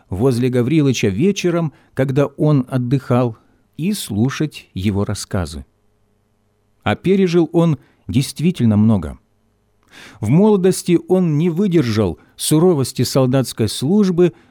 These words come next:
в одном из действовавших полков на Кавказе и бежал с товарищем. На дороге их настигли чечены.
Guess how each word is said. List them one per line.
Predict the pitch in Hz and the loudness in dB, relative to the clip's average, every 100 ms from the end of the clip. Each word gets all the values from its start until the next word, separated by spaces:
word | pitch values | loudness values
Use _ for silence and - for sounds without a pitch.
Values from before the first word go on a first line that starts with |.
| _ | _
в | 110 | -2
одном | 156 151 180 160 | 0 2 0 0
из | - 165 143 - _ | -2 -6 -6 -12 _
действовавших | 78 101 156 - 147 139 139 - 143 - | -4 0 2 0 -2 0 -2 -2 -6 -4
полков | 131 127 - 135 120 | -2 -4 -2 -2 2
на | 123 | 2
Кавказе | 131 117 120 117 104 101 - _ _ _ _ | 0 -2 -2 0 -2 -6 -8 _ _ _ _
и | 143 185 | -2 0
бежал | 180 160 110 101 | 0 0 2 0
с | 104 | -2
товарищем. | - 123 90 82 - - 76 76 _ _ _ _ _ _ _ _ _ - | -4 -2 -2 -4 -8 -10 -10 -12 _ _ _ _ _ _ _ _ _ -2
На | 123 | 0
дороге | 135 175 233 185 175 | 2 2 2 0 -2
их | - 180 - | -2 -6 0
настигли | 135 - - 139 127 123 | -2 -2 -4 -4 -2 -4
чечены. | - 117 - 87 73 62 | -6 -8 -6 -6 -8 -12